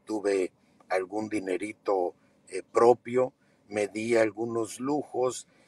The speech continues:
y logré, pues, eh, generar algunos ahorros que me permitieron continuar con mi proyecto de vida, que era el estudio. Soy una gente, pues, eh, cercana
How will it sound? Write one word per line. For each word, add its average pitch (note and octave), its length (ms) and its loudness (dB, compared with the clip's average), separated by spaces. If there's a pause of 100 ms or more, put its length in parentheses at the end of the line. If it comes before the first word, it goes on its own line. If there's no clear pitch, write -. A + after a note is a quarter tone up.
(200)
y F#2+ 680 -6
logré, A2+ 640 10 (580)
pues, - 320 0
eh, F2 360 -2
generar G#2+ 500 2
algunos B2 640 -2 (380)
ahorros A2 720 0 (300)
que A2 100 -8
me G#2 220 -10
permitieron B2 840 -8 (360)
continuar A#2 580 -4
con G#2 200 -8
mi G2 120 -10
proyecto G2+ 640 -6
de F#2+ 120 -4
vida, C3+ 360 0 (320)
que A2+ 120 0
era A2 200 4
el F2 360 -8 (100)
estudio. G#2 640 -8
Soy G#2+ 340 -4
una G#2 240 -4
gente, G2 640 -2 (720)
pues, - 360 -4
eh, A2 240 2
cercana B2 880 2